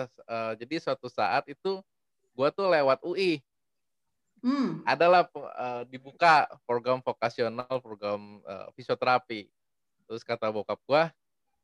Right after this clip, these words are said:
Speaker 1: "Lu kalau jadi I T nanti lu kerjanya di Glodok," katanya gitu. Ngerti <laughs> maksudnya?
Speaker 2: Ketemu
Speaker 1: Di,
Speaker 2: sama
Speaker 1: di,
Speaker 2: saudara
Speaker 1: di,
Speaker 2: lu lah
Speaker 1: di
Speaker 2: di
Speaker 1: toko
Speaker 2: situ.
Speaker 1: komputer.
Speaker 2: Oke. Heeh, terus?
Speaker 1: Hah?
Speaker 2: Ketemu sama
Speaker 1: Heeh.
Speaker 2: saudara lu lah di situ.
Speaker 1: Kerjanya di,
Speaker 2: Heeh.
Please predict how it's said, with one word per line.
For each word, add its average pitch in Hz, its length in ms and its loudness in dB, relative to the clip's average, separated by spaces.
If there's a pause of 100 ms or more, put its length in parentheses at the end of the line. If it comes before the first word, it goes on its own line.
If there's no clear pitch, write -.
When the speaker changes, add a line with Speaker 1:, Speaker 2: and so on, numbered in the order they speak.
Speaker 1:
"Lu 156 120 0
kalau 151 280 4
jadi 123 340 0
I - 140 -10
T 156 160 -8
nanti 156 240 -2
lu 180 160 0 (240)
kerjanya 135 320 -2
di 165 160 -4
Glodok," 190 400 6 (240)
katanya 147 320 -4
gitu. 156 320 -8 (160)
Ngerti 147 300 -4 (100)
<laughs> 226 160 -6
maksudnya? 165 420 2 (380)
Speaker 2:
Ketemu 254 260 2
Speaker 1:
Di, 294 140 8
Speaker 2:
sama 214 80 10
Speaker 1:
di, 240 80 6
Speaker 2:
saudara 247 240 10
Speaker 1:
di, 269 80 10
Speaker 2:
lu 359 80 6
lah 311 80 10
Speaker 1:
di 247 80 8
Speaker 2:
di 233 80 4
Speaker 1:
toko 226 80 2
Speaker 2:
situ. 185 160 4
Speaker 1:
komputer. 196 480 2
Speaker 2:
Oke. 202 160 0 (320)
Heeh, 220 240 2
terus? 269 260 0 (220)
Speaker 1:
Hah? 240 240 2 (480)
Speaker 2:
Ketemu 233 240 0
sama 254 160 2
Speaker 1:
Heeh. - 80 6
Speaker 2:
saudara 185 320 8
lu 277 80 6
lah 247 160 6
di 220 80 2
situ. 214 160 0
Speaker 1:
Kerjanya 185 180 4
di, 302 140 6
Speaker 2:
Heeh. 165 540 -4